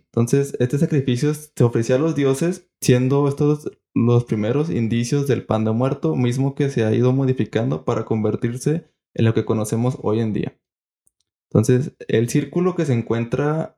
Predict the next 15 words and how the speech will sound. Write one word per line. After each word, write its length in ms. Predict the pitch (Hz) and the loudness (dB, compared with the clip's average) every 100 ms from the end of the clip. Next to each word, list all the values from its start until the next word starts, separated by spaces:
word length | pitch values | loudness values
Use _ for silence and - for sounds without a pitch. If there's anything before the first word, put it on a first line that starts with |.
| _ | _
al 220 | - 113 | 0 0
centro, 540 | 110 117 117 151 208 - | 0 -2 -2 -2 -4 -4
pues, 120 | 123 | -4
simboliza 440 | 123 113 107 113 131 | -2 -2 -2 -2 -2
el 60 | |
cráneo 560 | - 117 123 147 185 180 | 0 0 0 0 -2 -4
de, 500 | 175 - 60 - - 175 - | -4 -2 0 -2 -6 -10 -10
pues, 140 | - | -8
del 80 | - | -2
muerto. 440 | 120 135 165 202 - - - _ _ | -2 0 -2 -6 -10 -20 -20 _ _
Este, 560 | - 110 - - 113 117 | 2 2 2 0 2 2
y 140 | 117 113 | 2 2
las 180 | 117 | 2
tiras, 400 | - 131 143 170 - | 0 0 2 0 0
este, 840 | 123 123 - 113 110 110 110 - | 0 0 0 2 4 4 2 -2